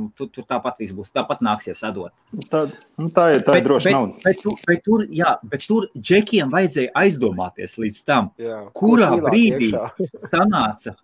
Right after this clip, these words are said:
Speaker 1: tur tie pieci cilvēki vai trīs cilvēki kopā un pateica, kur mēs dabūsim naudu?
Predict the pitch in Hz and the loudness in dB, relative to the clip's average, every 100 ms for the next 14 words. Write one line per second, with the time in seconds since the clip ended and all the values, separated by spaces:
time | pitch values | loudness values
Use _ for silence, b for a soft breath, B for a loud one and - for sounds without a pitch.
0 | - 143 - 135 107 202 190 - - 180 | -8 -8 -4 -4 -4 -4 -4 -4 -8 -6
1 | 151 107 113 117 - 165 127 - 143 104 | -4 -4 -4 -6 -4 -6 -6 -6 -4 -4
2 | - 185 127 170 139 95 - _ b b | -6 -8 -4 -2 -4 -6 -20 _ b b
3 | _ _ - 208 185 139 165 147 - 147 | _ _ -4 -2 -2 -2 -6 -6 -10 -10
4 | 151 147 107 90 | -6 -2 -4 -6